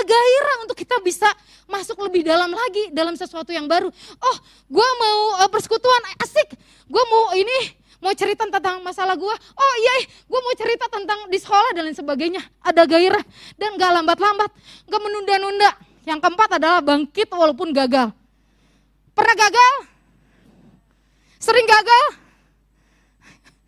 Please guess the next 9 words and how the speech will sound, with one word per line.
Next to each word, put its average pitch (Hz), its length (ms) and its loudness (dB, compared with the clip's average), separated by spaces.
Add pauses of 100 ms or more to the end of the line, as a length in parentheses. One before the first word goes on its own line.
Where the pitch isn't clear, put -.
(320)
Tiap 453 160 6
hari 480 160 4
gagal? 453 400 4 (1500)
<laughs> - 1800 -8
Semua 453 320 2
kita 494 240 -8
pasti 494 240 -4
pernah 494 320 -4
gagal. 427 260 0